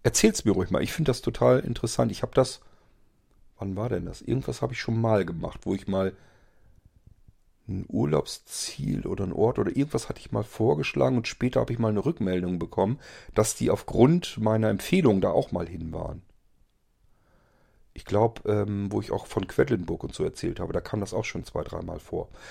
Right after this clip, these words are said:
Also wenn ich dann immer erzählt habe, da kann man einfach, ähm,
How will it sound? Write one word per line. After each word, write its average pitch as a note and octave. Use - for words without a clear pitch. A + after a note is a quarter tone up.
Also A2
wenn A#2
ich A#2
dann B2
immer B2
erzählt C3
habe, B2
da A2+
kann A#2+
man A#2+
einfach, A2+
ähm, G2